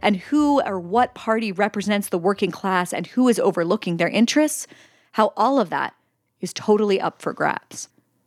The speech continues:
Ro Khanna, who started his career as a volunteer on Barack Obama's first Senate campaign, believes that the Democrats should be dominating on these issues. That's why last summer, when most members of Congress were spending time in their own districts,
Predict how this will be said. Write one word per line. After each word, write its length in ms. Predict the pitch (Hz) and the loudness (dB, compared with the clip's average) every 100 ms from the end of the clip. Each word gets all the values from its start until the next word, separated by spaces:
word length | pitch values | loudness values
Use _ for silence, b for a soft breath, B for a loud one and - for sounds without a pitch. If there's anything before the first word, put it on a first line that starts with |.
| _ _ _ _ _ _ | _ _ _ _ _ _
Ro 160 | 220 269 | 2 2
Khanna, 460 | - 226 202 156 | 0 -4 -4 -4
who 80 | 165 | -6
started 380 | 190 254 269 277 | -4 0 0 0
his 160 | 240 - | -4 -6
career 340 | - 196 185 | -8 -2 0
as 100 | 180 | 0
a 40 | |
volunteer 600 | 175 185 185 175 - 190 | 0 0 0 -2 0 0
on 180 | 175 170 | 0 -2
Barack 400 | 175 180 196 202 | 2 2 2 0
Obama's 380 | 175 180 180 165 | -2 -2 -4 -4
first 260 | - 180 - | -6 -6 0
Senate 240 | 240 220 | 0 0
campaign, 600 | - 165 165 170 151 - _ _ _ _ | -4 -8 -6 -6 -6 -8 _ _ _ _
believes 480 | - 220 247 311 285 | 0 2 2 2 2
that 160 | - 202 | -2 -2
the 60 | |
Democrats 800 | 170 - 220 226 - 151 - - | -4 0 0 0 -2 -4 -4 -8
should 220 | - 214 175 | -6 -4 -4
be 120 | 190 | -6
dominating 720 | - 185 202 196 165 160 160 | -2 2 2 2 0 -2 -2
on 200 | - 170 | -2 0
these 200 | 160 156 | 0 0
issues. 500 | 160 - - - - _ _ _ _ | 0 0 -6 -10 -12 _ _ _ _
That's 240 | - 262 - | 0 0 0
why 120 | 240 | -2
last 280 | 190 190 - | 0 -4 -4
summer, 320 | 202 180 156 | -6 -4 -4
when 160 | 170 175 | -2 0
most 260 | 208 202 | 0 0
members 300 | 202 190 185 | -2 -2 -2
of 80 | 180 | -4
Congress 460 | - 185 180 180 - | -2 -2 0 -2 -2
were 80 | |
spending 360 | 185 - 180 175 | -4 0 0 0
time 300 | - 180 180 | 0 0 0
in 80 | 175 | 0
their 140 | 175 | 0
own 160 | 165 156 | 0 2
districts, 580 | 208 226 - - - | 0 0 -2 -4 -6